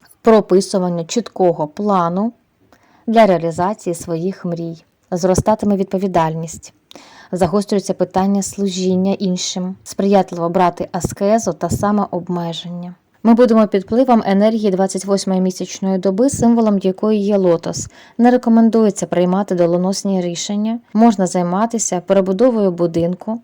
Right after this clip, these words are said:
Хороший період для звільнення від всього непотрібного і також сприятливий день для виходу із конфліктів. День відновлення миру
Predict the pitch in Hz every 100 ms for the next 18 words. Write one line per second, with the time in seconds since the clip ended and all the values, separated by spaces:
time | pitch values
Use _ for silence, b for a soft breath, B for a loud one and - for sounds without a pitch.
0 | _ - 214 202 196 - 196 240 220 175
1 | 185 190 208 185 175 170 180 175 - 175
2 | 165 170 196 220 247 220 220 208 214 220
3 | 220 185 - 180 208 220 - 196 180 180
4 | 175 202 214 185 165 180 208 180 185 180
5 | 180 - 180 170 175 165 - - 170 180
6 | _ _ _ _ 185 180 214 190 170 180
7 | 190 185 180 170 165 170 190 220